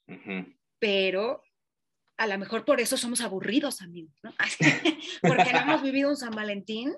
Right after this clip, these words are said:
Speaker 2: de a varios. No, no es cierto, amigos, pero, pero, o sea, sí creo que cada quien pasa el San Valentín como quiere y
Speaker 1: Claro.
Speaker 2: ojalá se diviertan muchísimo el día de hoy, disfrútenlo mucho.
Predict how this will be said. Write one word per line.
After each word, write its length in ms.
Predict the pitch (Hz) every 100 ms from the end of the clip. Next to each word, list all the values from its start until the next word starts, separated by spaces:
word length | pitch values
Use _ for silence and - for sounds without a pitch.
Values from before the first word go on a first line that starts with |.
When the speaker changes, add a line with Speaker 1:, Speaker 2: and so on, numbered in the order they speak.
| - - - -
Speaker 2:
de 160 | 190
a 120 | 175 165
varios. 640 | 185 285 294 233 - - - - _ - -
No, 140 | 185 196
no 80 | 202
es 80 |
cierto, 220 | 208 208 185
amigos, 220 | 180 180
pero, 460 | 247 220 208 - -
pero, 260 | 247 214 208
o 280 | 208 202 202
sea, 160 | 220
sí 180 | 196 254
creo 260 | 247 247 247
que 200 | 226 -
cada 280 | - 202 208
quien 280 | 214 202 202
pasa 380 | - 175 - 190
el 100 | 190
San 140 | 185
Valentín 320 | 175 170 180
como 280 | 180 185 196
quiere 640 | - 214 175 165 175 247 349 - - - - _ _
y 380 | 190 175 180 220
Speaker 1:
Claro. 380 | 202 185 175 170
Speaker 2:
ojalá 240 | 170 185 -
se 160 | - 196
diviertan 420 | 190 196 220 214
muchísimo 720 | 180 - 196 190 208 226 226
el 220 | 190 175 165
día 160 | 170
de 120 | 180
hoy, 340 | 165 151 175 - _ - - -
disfrútenlo 640 | 180 202 - 208 208 185
mucho. 520 | 165 160 151 185 208